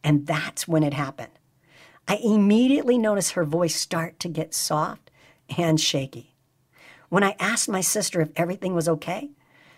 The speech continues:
she said her husband was thinking about leaving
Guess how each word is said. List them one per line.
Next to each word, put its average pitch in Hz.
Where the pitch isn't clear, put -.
she 240
said 220
her 202
husband 226
was 233
thinking 175
about 151
leaving 156